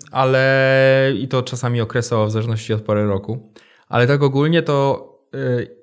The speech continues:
ja na przykład na telefonie nie mam przeglądarki internetowej, bo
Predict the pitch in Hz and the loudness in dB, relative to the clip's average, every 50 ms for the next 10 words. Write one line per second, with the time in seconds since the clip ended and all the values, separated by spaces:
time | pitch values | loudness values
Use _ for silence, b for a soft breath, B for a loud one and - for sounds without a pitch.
0 | _ - 123 120 120 123 123 123 131 127 120 120 - - 127 123 123 117 - 117 | _ -8 -6 -4 0 0 0 0 0 -2 -4 -6 -6 -8 -6 -4 -4 -6 -4 -6
1 | 117 110 - 123 123 117 117 117 117 113 113 113 113 - 117 113 113 113 117 113 | -6 -4 -6 -6 -6 -4 -4 -4 -4 -4 -6 -6 -6 -8 -8 -6 -2 -2 -2 -2
2 | 113 - 110 110 107 110 113 107 104 - 107 101 113 120 117 - - - 113 113 | -2 -4 -6 -6 -6 -6 -6 -6 -6 -6 -6 -6 -4 -6 -8 -10 -14 -14 -8 -6
3 | 107 104 107 107 104 101 98 | -4 -4 -4 -4 -6 -8 -10